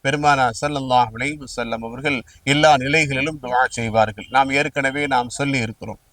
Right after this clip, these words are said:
எல்லா நிலைகளும் படுக்கைக்கு போகும்போது, வீட்டுக்குள் போகும்போது, வீட்டை விட்டு வெளியிலே வரும்போது என்று எல்லா நிலைகளிலும் பெருமானா ஸல்லல்லாஹு அலைஹி வஸல்லம் அவர்கள் நமக்கு துஆவை பணித்திருக்கிறார்கள். அன்பான பெருமக்களே,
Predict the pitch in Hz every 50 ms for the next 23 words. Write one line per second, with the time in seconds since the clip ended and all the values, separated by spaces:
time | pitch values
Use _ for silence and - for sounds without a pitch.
0 | _ _ _ - _ _ - 139 147 160 165 165 156 147 139 139 151 160 151 147
1 | 147 147 127 - 131 135 139 - - 131 127 117 110 101 - _ _ _ _ _
2 | _ - 127 110 - 151 156 143 143 139 135 139 139 135 131 131 139 147 - -
3 | 143 120 131 123 123 110 - 147 151 143 143 139 135 131 135 131 127 127 135 139
4 | 135 - 131 127 127 113 120 113 123 135 147 147 135 127 120 117 127 139 156 151
5 | - - - 131 135 135 139 - 143 131 123 127 139 151 151 147 135 131 135 147
6 | 165 165 156 151 139 143 156 190 220 226 _ _ _ _ - 139 139 139 143 139
7 | 131 131 120 113 - 139 131 131 127 123 120 120 117 113 113 120 131 135 131 127
8 | 120 - - 113 113 113 113 113 113 110 110 120 156 151 139 127 123 120 110 -
9 | 113 110 117 123 127 127 127 135 160 160 - 120 117 113 110 - 110 104 104 98
10 | - 104 104 104 104 - - 101 - - - - 135 147 143 135 131 131 127 123
11 | 113 104 - _ _ _ _ - 135 139 123 110 110 - - 104 113 135 156 170